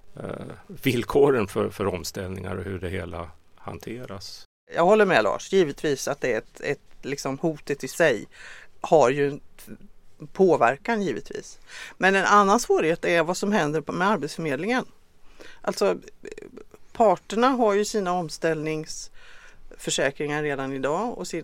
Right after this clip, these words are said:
Speaker 2: sina system. Då ska de eventuellt byggas ut, som du själv sa, i bästa fall.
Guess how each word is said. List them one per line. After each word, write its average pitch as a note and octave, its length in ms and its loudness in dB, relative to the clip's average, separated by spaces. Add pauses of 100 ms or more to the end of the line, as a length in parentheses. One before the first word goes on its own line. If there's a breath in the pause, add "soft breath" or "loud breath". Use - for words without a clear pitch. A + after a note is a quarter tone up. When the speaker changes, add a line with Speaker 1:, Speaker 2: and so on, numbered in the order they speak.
Speaker 2:
sina D3+ 280 -4
system. F#3+ 540 -4 (480 loud breath)
Då F#3+ 120 -6
ska G#3 160 -2
de F3 180 0
eventuellt D#3+ 440 0
byggas D3+ 300 -2
ut, G#3+ 300 -4
som G3 140 -4
du F#3 100 -2
själv D#3 300 -2
sa, E3+ 320 -2 (340)
i F#3 60 -10
bästa E3 300 -4
fall. C#3+ 300 -4